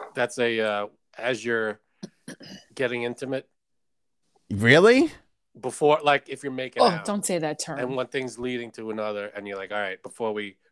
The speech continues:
Speaker 2: I'm not
Speaker 1: proceed."
Speaker 2: gonna lie to you. I disagree. I think you bring it up at some point during the salad course. If things are going really well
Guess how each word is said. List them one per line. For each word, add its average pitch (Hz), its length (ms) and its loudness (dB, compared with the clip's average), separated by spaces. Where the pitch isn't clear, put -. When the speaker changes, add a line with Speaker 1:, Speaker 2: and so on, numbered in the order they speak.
Speaker 2:
I'm 202 180 4
not 180 140 8
Speaker 1:
proceed." - 100 -8
Speaker 2:
gonna 165 100 6
lie 160 160 10
to 120 60 8
you. 110 60 8
I 123 160 8
disagree. 139 600 6
I 131 140 6
think 151 220 4
you 127 80 8
bring 127 200 6
it 120 80 6
up 117 140 8
at 110 120 4
some 117 240 4
point 113 260 4
during 110 240 6
the 98 80 0
salad 107 460 0
course. - 540 -4
If - 120 -2
things 156 280 4
are 151 60 4
going 139 300 8
really 120 320 10
well 101 480 6